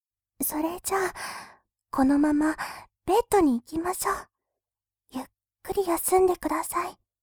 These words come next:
明日はママが会社に電話してあげますね。あなたは何も気にしないで、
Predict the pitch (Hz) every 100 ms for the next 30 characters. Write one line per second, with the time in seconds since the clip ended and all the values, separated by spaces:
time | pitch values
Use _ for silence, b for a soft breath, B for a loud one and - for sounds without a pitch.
0 | _ _ _ _ - 302 - - 427 415
1 | 359 B B B B B _ - 330 339
2 | 339 262 226 - 311 320 339 330 330 311
3 | 330 339 403 - - 403 403 403 440 -
4 | 370 403 440 B B B B _ _ _
5 | _ _ _ - 285 330 330 311 240 240
6 | 240 285 294 320 - 320 349 - 349 359
7 | 392 381